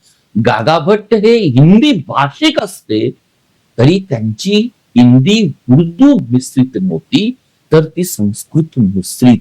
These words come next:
होती. आणि या छावा या कादंबरीचं प्रकाशन या सर्व मुद्द्यांचा विचार करून तत्कालीन महाराष्ट्राचे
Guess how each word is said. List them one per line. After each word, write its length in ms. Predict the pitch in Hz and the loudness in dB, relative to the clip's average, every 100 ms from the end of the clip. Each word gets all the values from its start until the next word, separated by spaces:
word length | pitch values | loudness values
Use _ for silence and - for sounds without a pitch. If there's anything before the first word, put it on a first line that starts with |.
| - | -2
होती. 260 | 78 _ _ _ _ _ _ _ _ _ | -16 _ _ _ _ _ _ _ _ _
आणि 420 | 107 120 117 92 80 | 0 2 2 2 -2
या 260 | 110 160 226 - | 0 0 0 -4
छावा 420 | - 185 175 170 | -2 0 2 2
या 140 | 147 | 0
कादंबरीचं 760 | 143 120 113 107 104 98 95 127 | 0 -4 -2 -2 -2 -4 -4 -4
प्रकाशन 840 | - 92 95 135 185 - 143 107 101 _ _ _ - | -4 -6 -6 -8 -10 -4 -2 -2 -4 _ _ _ -2
या 140 | 135 143 | 0 0
सर्व 480 | - - 165 233 | -4 0 2 4
मुद्द्यांचा 640 | 247 175 120 135 127 127 165 151 98 | 4 2 2 0 0 0 0 0 -4
विचार 380 | 95 - 151 175 | -6 0 0 0
करून 400 | - 135 170 226 - _ _ - | -2 2 2 0 -6 _ _ -4
तत्कालीन 500 | 139 - 139 139 127 | -4 -2 -4 -2 0
महाराष्ट्राचे 800 | 104 107 113 143 - - 120 127 | -2 -4 -4 -4 -4 -8 -4 -2